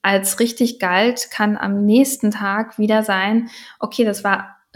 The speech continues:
richtig für den Moment, aber heute gilt wieder was anderes. Und das verständlich zu kommunizieren, das ist halt eigentlich auch Aufgabe von, von anderen Leuten, als jetzt, sag ich mal, von uns, ähm, Hobby, ähm,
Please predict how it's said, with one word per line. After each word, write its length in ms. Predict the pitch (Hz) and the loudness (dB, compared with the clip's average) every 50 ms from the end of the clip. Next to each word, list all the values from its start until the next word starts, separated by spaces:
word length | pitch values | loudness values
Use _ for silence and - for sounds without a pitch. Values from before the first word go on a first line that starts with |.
| 175 - | -6 -4
richtig 500 | 190 190 190 190 - - 277 285 285 285 | -4 -4 -4 -8 -6 -4 -4 -4 -4 -2
für 120 | - 233 202 | -2 0 0
den 140 | 208 202 | 0 0
Moment, 520 | 196 190 185 185 185 180 208 233 240 233 262 - | 0 0 0 0 0 2 4 4 2 2 0 -2
aber 320 | 202 208 208 202 202 202 | 0 2 2 2 2 2
heute 340 | - 202 208 226 220 - 247 | 2 2 2 2 2 0 -2
gilt 300 | 220 - 226 226 226 226 | 2 2 2 2 2 2
wieder 160 | 214 214 214 | 2 2 4
was 160 | 208 208 214 - | 2 2 0 0
anderes. 420 | - 208 240 247 226 233 175 - | 0 2 4 4 4 2 0 -2
Und 140 | - 196 190 | -2 0 2
das 380 | 196 214 214 - - - _ _ _ - - 226 | 2 2 2 0 -4 -6 _ _ _ -12 -10 -6
verständlich 540 | - 214 202 - 214 208 214 214 240 220 220 | -4 -4 -2 0 2 0 2 2 2 -2 0
zu 180 | - - - 214 | -4 -6 -6 -6
kommunizieren, 920 | - - 208 208 202 196 190 190 190 196 - - 226 262 247 202 180 170 - - - - - - - - - - - _ | -4 -2 0 0 2 2 2 0 0 -4 -2 2 4 4 4 4 2 0 -4 -8 -18 -18 -18 -18 -18 -18 -20 -20 -8 _
das 160 | - 214 220 | 0 2 2
ist 140 | 214 214 - | 2 0 2
halt 240 | 202 202 202 - | 0 0 0 0
eigentlich 300 | - 185 196 202 208 214 | -2 0 0 0 0 -2
auch 200 | - - - - | -4 -4 -8 -6
Aufgabe 760 | - - 151 185 214 214 - - 214 208 208 214 208 208 208 208 | -4 0 0 0 0 -2 -4 -4 -4 0 0 0 0 0 -2 -4
von, 480 | - - 196 196 196 196 190 190 190 | -4 -4 0 2 2 2 2 2 0
von 180 | 196 190 190 185 | -2 -6 -8 -8
anderen 440 | - - - 226 226 220 - 180 175 | -6 0 2 2 2 2 0 -2 -4
Leuten, 480 | 170 160 165 165 175 180 - - 196 | -2 -2 0 0 -2 -2 -4 -4 -4
als 300 | 190 - 165 175 175 - | -2 -2 -2 -4 -4 -4
jetzt, 200 | - 196 196 - | -8 -6 -6 -4
sag 160 | - 180 180 | -4 -4 -4
ich 160 | 180 185 - - | -4 -6 -4 -4
mal, 180 | 190 185 185 | -2 -2 -2
von 380 | 190 - - 180 175 175 180 185 - - - - - _ _ _ | -4 -6 -8 -6 -6 -6 -6 -8 -10 -16 -20 -20 -20 _ _ _
uns, 360 | 196 185 185 185 185 - - - | -6 -4 -4 -4 -6 -6 -8 -8
ähm, 760 | - 175 170 170 170 170 170 - - - - - - - - _ _ _ _ _ _ - - - - | -8 -8 -6 -8 -8 -8 -8 -8 -10 -10 -10 -10 -12 -12 -12 _ _ _ _ _ _ -18 -16 -2 0
Hobby, 680 | 196 196 190 233 220 208 202 196 196 196 190 - - - | 0 2 4 4 4 4 2 2 0 0 0 -2 -2 -2
ähm, 420 | - 180 175 175 175 180 - - | -2 -2 -2 -4 -4 -6 -6 -4